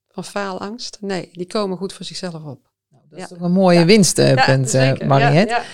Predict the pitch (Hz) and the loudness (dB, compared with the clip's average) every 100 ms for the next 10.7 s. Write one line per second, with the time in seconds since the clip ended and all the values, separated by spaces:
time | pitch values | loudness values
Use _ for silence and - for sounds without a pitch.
0 | - - 139 - 214 233 247 254 254 - | -18 -18 -2 2 4 6 6 4 2 2
1 | 240 240 226 - 220 226 233 208 220 208 | 4 4 4 2 4 4 4 4 4 6
2 | 180 170 160 160 165 160 170 156 151 165 | 4 2 -2 0 4 4 4 2 2 2
3 | 156 156 156 160 - 160 160 190 - 170 | 2 0 2 0 2 2 4 2 2 0
4 | 165 165 160 160 - 160 156 160 165 - | 2 4 4 4 4 2 4 2 0 0
5 | 151 165 185 175 175 180 160 156 147 151 | 2 4 6 6 6 4 2 2 4 2
6 | 165 160 170 170 175 170 202 185 - - | 4 4 4 4 0 2 0 2 2 2
7 | 180 - 202 220 185 185 180 175 175 165 | 2 2 2 4 4 4 4 4 4 2
8 | 170 175 175 170 - 185 - - - - | 4 4 2 2 0 -2 -6 -20 -20 -10
9 | 156 160 160 165 - 165 165 - 170 165 | 0 2 2 0 -2 0 0 0 0 0
10 | 180 175 175 - 185 240 - | 0 0 0 2 2 2 -2